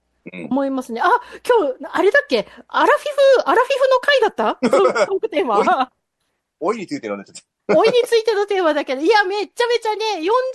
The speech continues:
Speaker 2: 代後半ぐらいから人生楽しいぞ。
Speaker 1: え、この番組ってさ、年齢層どれぐらいが一番多いの？聞いてんのって。
Speaker 2: 多分ね、
Speaker 1: うん。
Speaker 2: 返ってくるアン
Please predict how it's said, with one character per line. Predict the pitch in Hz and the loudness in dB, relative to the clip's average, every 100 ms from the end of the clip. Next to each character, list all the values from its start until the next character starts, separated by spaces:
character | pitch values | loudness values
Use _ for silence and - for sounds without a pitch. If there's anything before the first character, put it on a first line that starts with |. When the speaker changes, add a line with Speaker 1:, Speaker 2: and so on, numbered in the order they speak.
| 571 508 | -2 0
Speaker 2:
代 | 415 | -2
後 | - 392 | -2 0
半 | 415 403 | 0 -4
ぐ | 415 | -6
ら | 415 | -6
い | |
か | 339 | -6
ら | 247 | -8
人 | 240 523 508 | -6 -8 -6
生 | 302 | -8
楽 | 349 370 508 | -8 -8 -8
し | 539 453 | -8 -6
い | |
ぞ。 | 269 247 277 539 508 - | -2 0 0 -2 -6 -4
Speaker 1:
え、 | 403 | -4
こ | 311 | 0
の | 320 | 2
番 | 370 | 2
組 | 359 381 | 2 0
っ | |
て | 392 | 0
さ、 | 262 147 135 | 2 2 2
年 | 269 | 2
齢 | 392 392 | 0 -2
層 | 127 | 0
ど | |
れ | 175 | 2
ぐ | 247 | 4
ら | 262 | 4
い | |
が | 233 | 2
一 | 220 | 0
番 | 214 202 | 0 2
多 | 202 | -2
い | 107 | -6
の？ | _ | _
聞 | 202 | -20
い | |
て | - | -20
ん | |
の | - | -20
っ | _ | _
て。 | _ _ _ | _ _ _
Speaker 2:
多 | - 494 659 605 | -6 -2 2 0
分 | 320 269 | 0 -4
ね、 | 330 302 220 - _ _ - | -4 -4 -6 -12 _ _ -20
Speaker 1:
う | |
ん。 | 87 _ _ - | -20 _ _ -8
Speaker 2:
返 | 440 622 679 | 0 0 0
っ | - | 0
て | 494 | 0
く | 466 330 | 0 -2
る | 370 330 226 | -2 -2 -4
ア | |
ン | - | -2